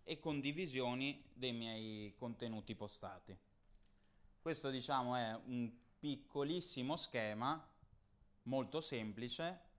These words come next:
per far capire l'habit loop e il condizionamento operante all'interno degli ambienti digitali. Chiaramente, eh,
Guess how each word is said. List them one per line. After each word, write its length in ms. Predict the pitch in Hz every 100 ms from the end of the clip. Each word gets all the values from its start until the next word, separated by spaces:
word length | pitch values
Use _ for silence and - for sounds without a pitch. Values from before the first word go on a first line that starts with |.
| - - - - -
per 160 | - 147
far 240 | - 139
capire 680 | - 185 131 120 131 147 - - - - - - - - - - - - - 120
l'habit 500 | 139 143 139 147 160
loop 720 | 151 165 165 - 165 160 - - - - - - - - - - -
e 80 |
il 100 | 135
condizionamento 840 | 131 156 156 147 165 156 156 127 135
operante 720 | 131 180 127 123 127 156 -
all'interno 1120 | - 139 147 156 135 139 131 131 139 139 135 - - -
degli 340 | - 131 131 143
ambienti 960 | 143 127 120 117 113 123 120 120 -
digitali. 800 | - 117 107 107 110 98 98 101 104 - - - - - - - - - - - -
Chiaramente, 840 | - 139 151 139 120 110 107 - - _ -
eh, 1080 | 110 107 104 101 101 98 98 98 98 98